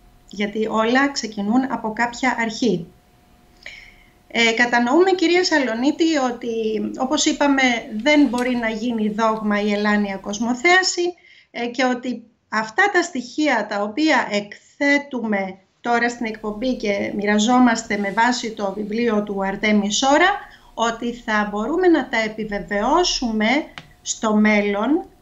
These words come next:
μέσω ερευνητικών, ε, δεδομένων, όταν θα είναι οι επιστήμονες, ε, ελεύθεροι να, ε, επιτελέσουν ανεμπόδιστα το έργο τους.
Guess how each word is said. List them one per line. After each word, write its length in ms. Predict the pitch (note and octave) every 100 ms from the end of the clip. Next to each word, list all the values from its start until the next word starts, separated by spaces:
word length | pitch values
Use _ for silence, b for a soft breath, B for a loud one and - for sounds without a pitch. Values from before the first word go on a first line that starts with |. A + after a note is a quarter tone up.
| -
μέσω 400 | A#3+ D4 - C#4 A#3+ A3+
ερευνητικών, 840 | G#3+ G#3 G#3 G3+ G3 B3+ C4+ A#3+ G#3+
ε, 440 | G#3 G3 G3 G3
δεδομένων, 800 | F#3+ G#3 G3+ G3 G3+ G#3+ F4 G#4+ - _ _ _ _ _ _ _
όταν 440 | B3+ D4 D4+ F4 E4+ E4 -
θα 160 | C4 A3+
είναι 240 | C4+ D4
οι 160 | B3+ A#3
επιστήμονες, 840 | A3 G#3+ - B3+ A#3+ A3 G#3+ -
ε, 280 | G3+ F#3+ -
ελεύθεροι 840 | G#3+ G#3+ A#3 B3 - A3+ C4 G4+ B B B -
να, 200 | A#3 A#3+
ε, 720 | A#3+ G#3+ G#3+ G#3+ G#3 G3+ G3+
επιτελέσουν 720 | G3+ A3+ G3+ A3 D4 - D#4+ D4
ανεμπόδιστα 800 | A3+ G#3+ G#3 A#3+ C4+ D#4+ - C#4+
το 120 | B3
έργο 380 | G#3 A#3+ A3+ F#3+
τους. 460 | F#3 F3+ E3+ -